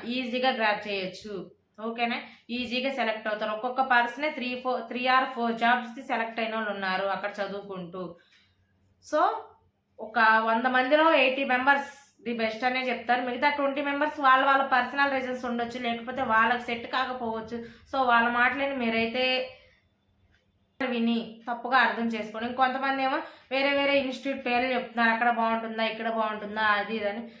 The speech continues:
So, అవన్నీ నాకు తెలియదు కదండి. So, మీకు బెస్ట్ అనిపిస్తే మీరు తీసుకోవచ్చు. పర్టికులర్గా అవనిగడ్డ వెళ్ళంగానే టీచర్ జాబ్ వస్తుంది అని అంటే అది అపోహ మాత్రమే. మీరు ఏమి చేయకుండా టీచర్ జాబ్ ఎలా వస్తుందండి?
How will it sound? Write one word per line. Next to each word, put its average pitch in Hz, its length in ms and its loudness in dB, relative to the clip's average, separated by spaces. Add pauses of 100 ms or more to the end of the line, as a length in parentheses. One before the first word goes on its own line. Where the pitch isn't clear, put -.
(120)
So, - 140 -4
అవన్నీ 240 320 4
నాకు 285 240 2
తెలియదు 247 380 -2
కదండి. 220 360 0
So, 277 260 -4
మీకు 294 280 -2
బెస్ట్ 302 300 2
అనిపిస్తే 320 360 0
మీరు 277 240 -2
తీసుకోవచ్చు. 254 540 -4 (320)
పర్టికులర్గా 262 640 2
అవనిగడ్డ 254 440 4
వెళ్ళంగానే 254 600 4
టీచర్ 247 320 -4
జాబ్ 233 240 4
వస్తుంది 233 460 -2 (200)
అని 226 160 -2
అంటే 240 180 0
అది 233 120 4
అపోహ 240 380 2
మాత్రమే. 214 540 -2 (460)
మీరు 240 140 -4
ఏమి 302 340 2
చేయకుండా 302 460 4
టీచర్ 262 420 -4
జాబ్ 240 140 4
ఎలా 226 200 4
వస్తుందండి? 208 640 -4